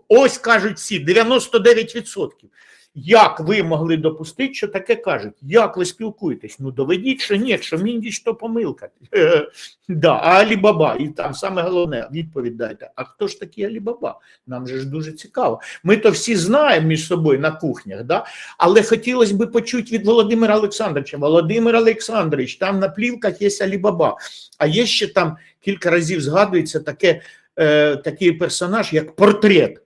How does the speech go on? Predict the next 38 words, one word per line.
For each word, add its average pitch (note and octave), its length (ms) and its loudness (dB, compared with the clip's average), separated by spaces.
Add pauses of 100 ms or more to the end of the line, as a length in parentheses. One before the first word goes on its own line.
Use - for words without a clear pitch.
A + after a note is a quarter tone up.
От D#3 140 -4
скажіть, G#3 420 -2
хто - 320 8
портрет A#3+ 480 2
і G#3 60 0
хто - 220 -2
Алібаба? G#3 640 2
Бо B2+ 160 -6
я C#3+ 140 2
то A3 180 -4
знаю, A3+ 440 -2
всі - 260 -10
то G#3+ 160 0
ми G#3+ 120 2
от G3+ 140 4
знаємо G3+ 500 -4
зараз, C#3 360 -6 (220)
але F#3 220 2
ж F3+ 120 -6
хочеться G3 440 -6
почути G3 460 -4
від F#3 160 -8
вас. G3 400 -6 (680)
Но E3 260 2
ні. C#3+ 280 -2 (760)
Е, D#3 440 4 (720)
тобто, G#3 680 2 (100)
е, D3+ 580 0
ми, A3+ 140 2
звичайно, G3 720 0 (120)
розуміємо, D#3 800 -2
що, C#3 460 -6
е, B2+ 220 -2
С B2 80 -8
Ш A3 280 -2
А A3+ 40 0
щас G3 300 -6
нас E3 280 -4